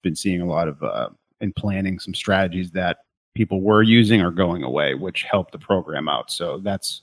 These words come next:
you know, they're already doing some things. And, and the big thing that, one of the things Nick talked about was the cost of living adjustments. To me, that's kind of one of the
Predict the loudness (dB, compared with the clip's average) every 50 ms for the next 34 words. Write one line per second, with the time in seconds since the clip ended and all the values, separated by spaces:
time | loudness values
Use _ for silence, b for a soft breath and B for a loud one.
0 | _ _ _ _ -4 -2 -2 -2 0 0 4 4 4 4 4 2 0 0 0 0
1 | 0 0 -2 -4 -6 -4 -2 -2 0 0 -2 -2 -4 -4 -2 -2 -2 -2 2 2
2 | 2 2 4 4 4 6 6 4 2 0 _ b b b b b b b _ 2
3 | 4 6 6 6 6 4 4 4 4 2 2 _ _ -6 2 4 4 4 4 2
4 | 0 2 2 2 2 0 -2 -4 -2 0 4 4 4 4 4 2 4 6 6 6
5 | 6 6 6 4 6 4 2 2 2 2 4 6 8 8 8 8 6 4 4 2
6 | 2 4 4 4 4 4 4 4 4 4 4 2 2 2 -2